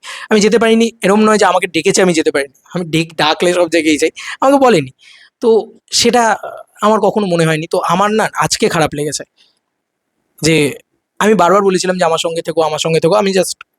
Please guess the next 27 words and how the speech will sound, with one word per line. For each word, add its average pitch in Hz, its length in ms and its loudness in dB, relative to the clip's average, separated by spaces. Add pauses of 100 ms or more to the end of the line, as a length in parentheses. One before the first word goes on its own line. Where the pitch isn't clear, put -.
ফাঁকতালে 170 360 0
ঢুকে 147 180 2
যাবো। 139 180 -2 (720)
যাই 254 160 4
হোক, 233 240 -2 (1000)
ঠিক 185 140 2
আছে, - 180 -2 (1200)
সাপোর্টিভ, 190 800 0
আহ, 147 220 -2 (1080)
টিম 220 300 4
আমার 165 280 0 (640)
আমি 170 180 0
এইটুকু 170 240 2
বলবো, 160 200 2
টিম 196 240 0
বলতে 185 200 2
আমার 170 160 0 (140)
দেব 156 120 0
এন্টারটেইনমেন্ট 151 460 -2
ভেঞ্চার্সের 147 320 -2
কথা 139 200 2
বলছি, 135 280 -2
তারা 147 200 0 (140)
প্রচণ্ড 165 280 0
সাপোর্ট 160 340 0
করেছে 151 260 0
বলে 156 180 2